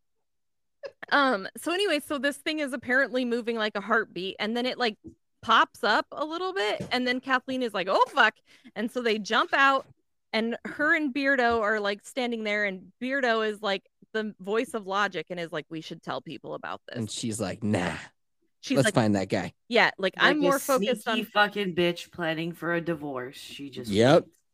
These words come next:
Speaker 1: Yep,
Speaker 2: She
Speaker 1: she
Speaker 2: just waits.
Speaker 1: She's focused on Henry because he got her brother killed, and so she wants to fucking get Henry. And, um,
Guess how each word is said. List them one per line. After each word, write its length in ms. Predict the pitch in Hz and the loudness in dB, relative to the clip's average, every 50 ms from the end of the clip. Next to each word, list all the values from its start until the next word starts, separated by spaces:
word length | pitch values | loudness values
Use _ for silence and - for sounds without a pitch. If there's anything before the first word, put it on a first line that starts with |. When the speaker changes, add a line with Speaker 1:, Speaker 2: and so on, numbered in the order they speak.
| _ - | _ -10
Speaker 1:
Yep, 220 | 220 208 214 - | -4 -2 -2 -2
Speaker 2:
She 120 | - - - | 0 -2 -4
Speaker 1:
she 80 | - - | -2 2
Speaker 2:
just 200 | - 107 107 - | 2 2 4 4
waits. 640 | 98 95 98 101 92 90 90 - - - - - - | 2 2 4 6 6 6 4 2 -2 -4 -8 -8 -8
Speaker 1:
She's 340 | - - - 269 269 - | -14 -8 -6 -6 -6 -6
focused 500 | - _ - 277 269 269 - 240 208 - | -8 _ -2 -2 0 0 0 -4 -4 -2
on 160 | 226 196 185 196 | -4 -4 -4 -4
Henry 380 | 214 214 208 208 185 160 156 | -4 -4 -4 -4 -4 -6 -6
because 380 | 151 151 147 - 170 156 147 - | -8 -10 -10 -6 -6 -6 -6 -8
he 280 | - - 226 226 226 196 | -12 -12 -8 -8 -8 -2
got 260 | - 185 175 - 196 | 0 0 0 -2 -4
her 100 | - 180 | -6 -10
brother 380 | 160 151 175 175 160 156 147 139 | -8 -2 0 -2 0 0 -4 -8
killed, 320 | - - 143 - - 110 | -8 -8 -10 -10 -10 -8
and 160 | 147 131 135 147 | -8 -8 -8 -8
so 220 | - - 120 113 | -8 -8 -8 -6
she 320 | - - - - 247 254 | -6 -8 -6 -4 -2 -2
wants 320 | 254 220 202 185 165 - - | 0 2 0 0 -2 -6 -12
to 140 | - 175 147 | -10 -10 -10
fucking 540 | _ - 170 156 147 - - 131 143 143 156 | _ -4 -4 -4 -4 -4 -8 -10 -10 -10 -4
get 260 | 170 170 180 - - | -2 0 0 0 -2
Henry. 420 | 190 180 165 151 143 139 139 - _ _ _ _ _ _ _ _ _ _ _ - - | -6 -6 -6 -6 -6 -6 -8 -10 _ _ _ _ _ _ _ _ _ _ _ -2 2
And, 320 | 185 185 185 180 170 165 | 2 4 4 2 2 4
um, 360 | 175 170 170 160 151 156 160 | 4 4 4 2 0 -4 -10